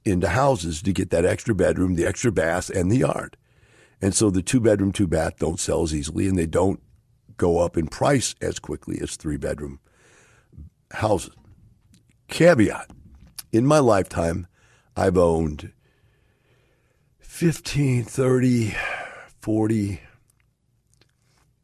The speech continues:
forty. I've, I've owned fifty-two two-bedroom, two-baths, at least. Minimum fifty different two-bedroom, two-bath houses. Uh,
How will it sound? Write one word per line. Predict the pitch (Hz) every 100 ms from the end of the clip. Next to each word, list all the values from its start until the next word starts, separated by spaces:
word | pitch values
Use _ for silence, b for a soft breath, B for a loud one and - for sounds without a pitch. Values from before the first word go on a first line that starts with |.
| _
forty. | - 87 90
I've, | 110 - _ _ _ _ -
I've | 98
owned | 92 87 80
fifty-two | - 135 - 113 98 113 101 - _
two-bedroom, | - 90 87 82 82
two-baths, | 85 69 69 - - _ _ _ _ _ -
at | - -
least. | - - - _ _ - - - _ -
Minimum | 151 175 196 220 147 92 - _ _
fifty | _ - 151 - 139
different | 117 120 113 101
two-bedroom, | 104 92 90 87
two-bath | 98 82 78 76 - _ _ _
houses. | 76 65 - - - b b b b b b b
Uh, | - 180 -